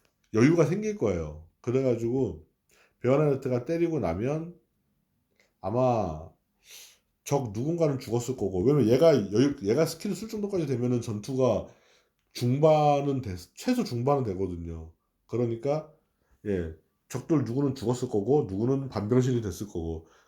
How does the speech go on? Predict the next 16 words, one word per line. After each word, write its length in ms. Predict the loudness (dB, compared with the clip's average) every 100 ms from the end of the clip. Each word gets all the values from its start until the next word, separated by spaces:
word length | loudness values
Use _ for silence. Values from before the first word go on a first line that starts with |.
| -10
그걸 440 | 0 2 2 -2 -16 _ _
나머지 380 | -2 2 2 0
다른 240 | -2 0 0
애들이 220 | 0 -2
처-, 180 | -4 -6
처리하면 440 | -4 0 0 -2
됩니다. 380 | -4 -6 -6 -8 -12 -20 _
베어나이트가 920 | 8 8 6 4 2 4 6 6 4
얘만 240 | 4 6 4
혼자 220 | 2 -2
살아남아가지고 760 | -2 -2 2 2 2 -2 -6
두 180 | -4 -2
번 120 | -2
처리하기는 520 | 0 0 0 0 -2 -4
힘들어요. 520 | -4 -2 -2 -2 -2
왜냐면 580 | -2 -2 -2 -2 -4